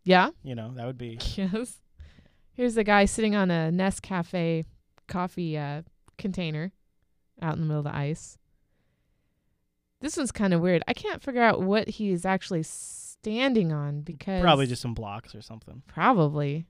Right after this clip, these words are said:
Speaker 1: I, yeah, I can't figure that one out. This one's cool.
Speaker 2: Yeah, that is a good one. Reminds me of SpongeBob.
Speaker 1: <laughs> It's a guy stepping on two people in the snow. There's lots of snow ones. Grabbing a hot air balloon.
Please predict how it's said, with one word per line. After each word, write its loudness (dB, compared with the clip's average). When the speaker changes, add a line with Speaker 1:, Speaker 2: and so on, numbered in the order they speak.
Speaker 1:
I, -6
yeah, -6
I -6
can't -14
figure -10
that -10
one -4
out. -12
This 0
one's 2
cool. 0
Speaker 2:
Yeah, -12
that -10
is -12
a -20
good -14
one. -14
Reminds -8
me -10
of -12
SpongeBob. -12
Speaker 1:
<laughs> 2
It's 0
a 6
guy 4
stepping 2
on 2
two -4
people -4
in -2
the -4
snow. -6
There's 0
lots 2
of -4
snow 2
ones. -2
Grabbing 4
a 2
hot -2
air -2
balloon. -4